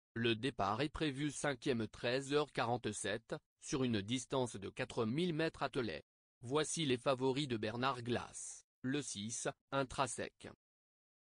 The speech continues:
Cote entre dix et douze à un. Il est bien sûr pénalisé pour son dernier succès au poids, mais c'était sur ce parcours et il peut encore se distinguer.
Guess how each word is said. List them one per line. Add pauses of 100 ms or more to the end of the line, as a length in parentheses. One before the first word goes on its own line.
(220)
Cote
entre
dix
et
douze
à
un. (400)
Il
est
bien
sûr
pénalisé
pour
son
dernier
succès
au
poids,
mais
c'était
sur
ce
parcours
et
il
peut
encore
se
distinguer.